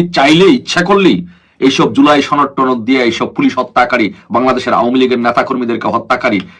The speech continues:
মানুষের সম্পদ ধ্বংসকারী, দেশ ধ্বংসকারীদেরকে রক্ষা করতে পারবেন। কোনোভাবেই বাংলাদেশে এই জুলাই সন্ত্রাসীদেরকে,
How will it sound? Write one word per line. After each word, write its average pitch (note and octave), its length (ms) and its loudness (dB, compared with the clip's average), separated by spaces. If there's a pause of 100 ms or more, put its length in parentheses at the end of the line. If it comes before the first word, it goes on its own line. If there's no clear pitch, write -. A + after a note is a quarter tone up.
(140)
মানুষের A#2+ 340 0
সম্পদ C#3+ 400 -2
ধ্বংসকারী, A#2+ 460 -2 (240)
দেশ C3 260 2
ধ্বংসকারীদেরকে A2+ 720 -2
রক্ষা G#2 260 0
করতে F#2 220 -8
পারবেন। F2 240 -2 (320)
কোনোভাবেই F3 600 4 (840)
বাংলাদেশে C3 560 2 (360)
এই C#3 220 6
জুলাই B2+ 380 2
সন্ত্রাসীদেরকে, B2+ 840 -2